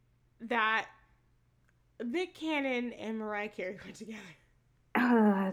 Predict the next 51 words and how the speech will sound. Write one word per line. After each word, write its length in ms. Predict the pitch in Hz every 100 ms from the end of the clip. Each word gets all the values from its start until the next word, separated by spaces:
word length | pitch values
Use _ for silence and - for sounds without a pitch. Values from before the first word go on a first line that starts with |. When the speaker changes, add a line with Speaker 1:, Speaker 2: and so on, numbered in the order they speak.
| -
Speaker 2:
that, 360 | 262 440 180
why 100 | 262
you 140 | 392 440
bring 200 | 415 392
that 160 | 370
up? 280 | 208 170 - - _ _ _ _ -
Speaker 1:
Because 260 | 262 - 294
Speaker 2:
C- 80 | 277
Speaker 1:
it's, 160 | 226
we 80 | 254
are 80 | 277
talking 380 | 254 294 320 330
about 180 | 277
Mariah 220 | 247 240 233
Carey 720 | 262 254 233 233 254 233 - -
in 240 | 247 247
general. 600 | 247 226 214 220 262 - 415 480 -
<laughs> 260 | - -
Speaker 2:
I 400 | 269 285 320 359 381 - - - -
Speaker 1:
We 160 | 302
are 100 | 339
alluding 400 | 302 302 415 415
to 140 | 392 311
other 180 | 302 320
singers, 520 | 320 320 311 320 359 359 - - -
but 140 | 240
we 180 | 269 233
are 80 | 226
speaking 500 | 214 214 359 294 339
about 220 | 294 240
Mariah 340 | 226 262 254
Carey 340 | 247 262 254 208
in 100 | 202
general, 440 | 240 269 277 285
and 140 | - 220
this 140 | 196
is 160 | 190 170
how 180 | 202 185
her 180 | 180
life, 400 | 175 190 240 269
even 160 | - 185
though 100 | 175
she 160 | 175 196
didn't 140 | 135
get 100 | 202
to 60 | 262
this 140 | 254
point 240 | 247 285 277
in 60 |
her 60 | 262
life. 120 | 269